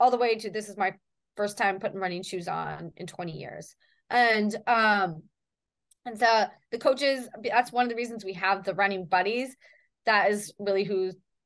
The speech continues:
can, you know, sometimes our coaches are the girls' running buddies, but often the girls will bring in a family member or,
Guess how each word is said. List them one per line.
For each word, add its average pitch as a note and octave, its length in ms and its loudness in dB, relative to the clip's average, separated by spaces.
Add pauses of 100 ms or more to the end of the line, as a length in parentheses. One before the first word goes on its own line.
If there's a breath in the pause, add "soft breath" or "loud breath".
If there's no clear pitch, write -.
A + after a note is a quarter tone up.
(100)
can, F#3 340 -6
you G3 120 -8
know, F3 80 -4
sometimes C4 280 -2
our A3 100 4
coaches A3+ 320 0
are G3+ 260 2
the A#3 80 -2
girls' B3+ 280 2
running C#4 240 0
buddies, C#4 360 0
but G#3 120 -2
often G3+ 240 -2
the G3+ 80 -6
girls G3 260 -2
will F#3 80 -10
bring F#3+ 240 -6
in F#3+ 100 -2
a F#3+ 60 0
family F#3 360 -6
member F#3 480 0
or, F#3 360 2